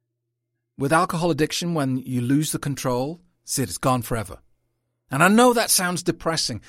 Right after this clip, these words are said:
but it doesn't have to be depressing. And let me explain why. It's only depressing if alcohol is a benefit.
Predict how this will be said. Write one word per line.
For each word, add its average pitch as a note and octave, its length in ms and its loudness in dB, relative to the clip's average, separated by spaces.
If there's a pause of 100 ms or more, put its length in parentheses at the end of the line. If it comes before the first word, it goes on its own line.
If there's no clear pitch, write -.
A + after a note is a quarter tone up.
(340)
but E3 280 2
it D3+ 200 -4
doesn't F#3+ 380 0
have F3 300 -4
to F#3 80 -4
be D3+ 120 0
depressing. D#3 400 -2
And B2 60 0
let C#3 100 0
me C#3+ 60 -2
explain C3+ 440 0
why. E3 240 2 (200)
It's - 240 0 (160)
only A#3 640 4
depressing D#3+ 760 -2 (1300)
if - 180 -10
alcohol B2 680 -2 (180)
is A2+ 140 -4
a - 40 0
benefit. G2+ 500 -6